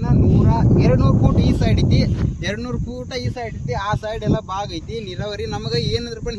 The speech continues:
ಇಂಥ ಕೃಷಿ ಒಂದು ಮಾಡ್ತಲ್ಲ ಇಷ್ಟ ಎತ್ತರ ಮ್ಯಾಗ ಮೋಟ್ರ ಪೀಟ್ರ ಅದು ಏನೂ ಯೂಸ್ ಅವಶ್ಯಕತೆ ಇರಂಗಿಲ್ಲ. ಯಾಕಂದ್ರೆ ಈ ಸೈಡ್ ನೋಡ್ರಿ, ಆ ಸೈಡ್ ನೋಡ್ರಿ, ಅದೇನ್ ಪೈಪ್ ಅನ್ಸ್ ನೋಡ್ರಿ, ಅದ ಎರಡ್ನೂರ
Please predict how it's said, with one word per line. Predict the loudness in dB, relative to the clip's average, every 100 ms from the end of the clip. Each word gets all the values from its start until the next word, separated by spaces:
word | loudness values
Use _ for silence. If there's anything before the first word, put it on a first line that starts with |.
| -8
ಇಂಥ | -8 -8
ಕೃಷಿ | -6 -6 -8
ಒಂದು | -6
ಮಾಡ್ತಲ್ಲ | -6 -6 -6 -6
ಇಷ್ಟ | -6 -6
ಎತ್ತರ | -8 -10
ಮ್ಯಾಗ | -8 -6 -6 -8 -10 -6
ಮೋಟ್ರ | -4 -4 -2 -2 -2
ಪೀಟ್ರ | -2 -2 -2
ಅದು | -4 -4 -4
ಏನೂ | -4 -2 0
ಯೂಸ್ | 0 0 2 4
ಅವಶ್ಯಕತೆ | 4 4 2 4 4
ಇರಂಗಿಲ್ಲ. | 4 4 4
ಯಾಕಂದ್ರೆ | 4 6 6 6
ಈ | 6
ಸೈಡ್ | 4 4
ನೋಡ್ರಿ, | 2 -4 -8 -4 0 0 0 -6 _ _ _ -18 -16 -16 -16 -12 -12 -8 -8 -2 4
ಆ | 4 8
ಸೈಡ್ | 8 10 10
ನೋಡ್ರಿ, | 8 8 8
ಅದೇನ್ | 8 8 6 6
ಪೈಪ್ | 6 6 6
ಅನ್ಸ್ | 4 6
ನೋಡ್ರಿ, | 6 8 10 8 6 4
ಅದ | 6 8 10 12
ಎರಡ್ನೂರ | 10 10 8 10